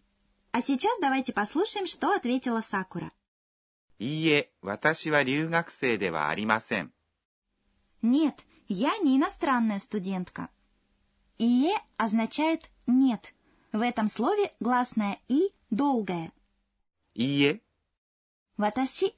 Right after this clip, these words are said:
Speaker 1: означает "я". "Ва" — частица, оформляющая подлежащее,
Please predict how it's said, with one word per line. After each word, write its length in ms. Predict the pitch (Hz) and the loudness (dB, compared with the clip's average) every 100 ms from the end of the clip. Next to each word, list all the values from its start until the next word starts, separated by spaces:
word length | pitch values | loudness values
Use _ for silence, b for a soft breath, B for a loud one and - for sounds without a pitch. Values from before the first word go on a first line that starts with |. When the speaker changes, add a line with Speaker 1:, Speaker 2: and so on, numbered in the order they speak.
| _ | _
Speaker 1:
означает 640 | 214 214 214 - 311 311 - | -4 -2 -2 0 -2 -2 -6
"я". 360 | 208 226 202 175 _ _ _ | -4 -2 -2 -6 _ _ _
"Ва" — 220 | - 254 453 b b b | -2 0 -2 b b b
частица, 600 | - 226 - 370 - 269 | -4 -4 0 -2 0 -2
оформляющая 640 | 240 208 226 233 240 214 | 0 0 2 0 -2 -6
подлежащее, 840 | 202 185 185 190 359 - 330 269 | -6 -4 -4 -2 -4 -2 -4 -4